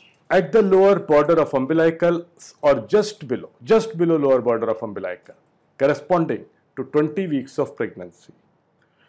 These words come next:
Height of uterus immediately after delivery in centimeter is thirteen point five.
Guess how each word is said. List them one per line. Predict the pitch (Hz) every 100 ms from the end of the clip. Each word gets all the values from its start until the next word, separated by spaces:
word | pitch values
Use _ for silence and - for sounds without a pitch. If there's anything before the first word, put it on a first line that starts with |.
| _
Height | - 143 175
of | 180 -
uterus | 160 160 165 -
immediately | 151 143 165 180 170 165
after | 143 147 147
delivery | 123 127 127 139 -
in | 156 165
centimeter | - 139 143 131 123 123 120
is | 139 123
thirteen | - 120 120 135 127
point | 120 113 110
five. | _ - -